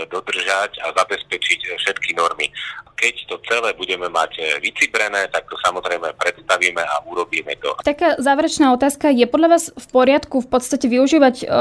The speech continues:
Speaker 2: tú situáciu, ktorá teraz je s koronavírusom, na to, aby ste viedli nejaký politický boj?
Speaker 1: Práve naopak, pretože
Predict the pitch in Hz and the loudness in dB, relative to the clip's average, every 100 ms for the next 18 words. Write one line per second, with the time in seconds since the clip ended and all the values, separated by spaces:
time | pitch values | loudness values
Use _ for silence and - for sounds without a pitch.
0 | 247 240 240 - 269 320 285 247 - - | 6 4 0 -2 2 6 8 6 2 2
1 | 247 233 233 262 240 254 247 247 247 240 | 4 4 2 2 4 6 6 6 4 2
2 | 240 262 247 240 240 233 240 240 - 302 | 0 2 4 6 6 4 4 4 4 6
3 | 320 - - - 269 240 247 302 247 220 | 4 0 -14 -2 4 4 6 6 6 6
4 | 247 - 262 233 226 269 233 247 254 247 | 2 2 4 4 4 4 4 0 2 4
5 | 247 269 - 285 240 220 269 453 - _ | 2 -2 -2 2 2 4 2 -2 -8 _
6 | _ - - 104 113 107 113 95 82 98 | _ -8 -2 0 2 0 0 0 0 0
7 | - 92 - 95 98 | -4 -10 -8 -6 -4